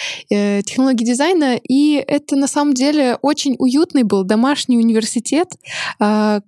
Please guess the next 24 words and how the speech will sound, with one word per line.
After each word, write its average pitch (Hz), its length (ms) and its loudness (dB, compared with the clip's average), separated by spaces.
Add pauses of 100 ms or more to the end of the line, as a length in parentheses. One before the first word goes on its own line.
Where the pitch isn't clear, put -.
(400)
я 240 240 2
ни 262 140 2
капли 240 380 -2
не 202 140 0
пожалела 202 560 0
о 196 40 -2
том, 220 160 0
что - 180 -4
я 208 80 2
закончила 214 440 -2
именно 202 340 0
его, 247 220 0
потому 208 360 -2
что, 202 460 -4 (460)
а, 208 300 0 (200)
журфак 262 520 0
не 240 100 2
стоит 226 380 0
тех 202 200 -2
денег, 277 420 -2 (640)
которые 208 800 0
за 220 180 -4
него 220 220 0
хотят, 202 460 -4